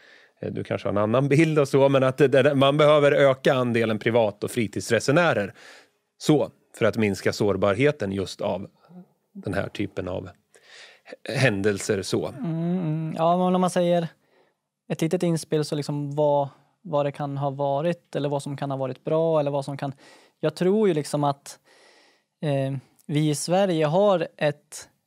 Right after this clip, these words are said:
Speaker 2: rykte om oss att vara... Vi står för säkerhet, vi ger trygghet, vi har ett välfungerat s-, rättssamhälle,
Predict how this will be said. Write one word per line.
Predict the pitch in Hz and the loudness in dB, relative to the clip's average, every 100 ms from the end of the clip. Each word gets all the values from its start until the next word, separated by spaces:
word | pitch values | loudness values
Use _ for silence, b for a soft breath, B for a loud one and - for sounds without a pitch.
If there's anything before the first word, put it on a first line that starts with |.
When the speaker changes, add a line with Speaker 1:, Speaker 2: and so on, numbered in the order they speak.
| - | -4
Speaker 2:
rykte | 151 147 - | -4 -4 0
om | 220 143 135 | 2 2 -2
oss | 135 - | -4 -6
att | 147 | -2
vara... | 147 139 135 131 - _ _ _ _ _ _ _ _ _ _ 403 | 0 2 2 0 -4 _ _ _ _ _ _ _ _ _ _ -16
Vi | 226 143 | -8 -8
står | - 147 | -4 -4
för | 135 | -4
säkerhet, | - 147 131 - 139 160 185 202 _ - - b b b _ | -2 -2 -2 -4 -2 0 0 -2 _ -20 -20 b b b _
vi | 214 147 143 139 | -10 -4 -2 0
ger | 135 143 131 | 0 0 -2
trygghet, | - 143 135 135 131 160 185 202 _ - - b b b b | -2 -2 -2 -2 0 2 2 0 _ -20 -20 b b b b
vi | - 147 | -4 -2
har | 143 | 0
ett | 143 | -2
välfungerat | 143 156 143 139 - 143 139 143 139 139 | -2 0 0 -2 -4 -4 -2 0 0 -2
s-, | - - | -6 -12
rättssamhälle, | 165 151 143 - 143 135 147 170 185 196 196 | -4 -2 -2 -6 -4 -2 0 0 0 2 0